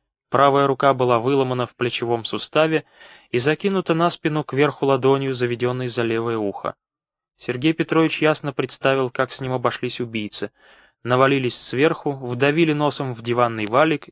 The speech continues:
и придушили, как котенка. Их было двое или трое, один бы не справился. Гека при жизни был парень гибкий, ловкий и напористый.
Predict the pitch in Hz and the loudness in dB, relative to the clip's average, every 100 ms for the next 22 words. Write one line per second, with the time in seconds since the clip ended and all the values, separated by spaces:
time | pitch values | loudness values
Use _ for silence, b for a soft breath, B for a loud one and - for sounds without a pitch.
0 | - 180 160 135 123 - 110 104 - 113 | -10 -4 -2 -2 -4 -2 -4 -4 -8 -10
1 | - - 110 113 104 104 - _ _ _ | -6 -6 -4 -4 -4 -6 -8 _ _ _
2 | _ _ - 135 135 147 147 147 175 170 | _ _ -6 -4 2 4 4 6 6 6
3 | 165 160 147 123 98 - 120 143 135 131 | 2 2 4 4 4 0 -2 -2 -2 -2
4 | 127 - 120 110 98 - 107 - b b | -4 -2 2 2 0 -4 -8 -10 b b
5 | b b - 110 120 143 139 135 131 135 | b b -18 -4 0 2 0 0 0 0
6 | 123 127 123 120 127 120 113 107 143 - | -2 -4 -4 0 2 2 0 -4 -6 -6
7 | - 160 127 113 135 - 131 - 110 107 | -8 -6 -2 0 0 -2 -8 -6 -4 -4
8 | - 107 104 - - 110 | -2 -4 -4 -8 -12 -16